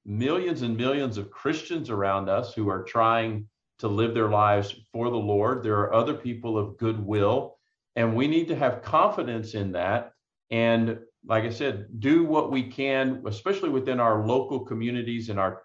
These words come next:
our local churches. How can we make those environments as full of integrity and clarity and honesty and transparency? How can we make those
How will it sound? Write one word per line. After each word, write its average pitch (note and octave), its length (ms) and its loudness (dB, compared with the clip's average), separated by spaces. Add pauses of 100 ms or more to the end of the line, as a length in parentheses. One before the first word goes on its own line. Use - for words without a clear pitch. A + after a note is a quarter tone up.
our G2+ 260 2
local A2+ 300 -2
churches. A2 560 -4 (420)
How C3 120 4
can E3 200 2
we D#3+ 120 4
make C#3+ 260 2
those B2+ 220 0
environments A2 920 0
as G#2 440 0 (380)
full D#3 640 0
of A2 380 4
integrity A#2+ 1040 -2
and F#2+ 360 -6 (280)
clarity B2 580 2
and G#2 180 -2
honesty A2+ 560 0
and G2+ 100 -4
transparency? G#2+ 680 -4
How A#2 160 2
can E3+ 200 -2
we D#3 140 0
make C#3 300 -2
those B2+ 360 -2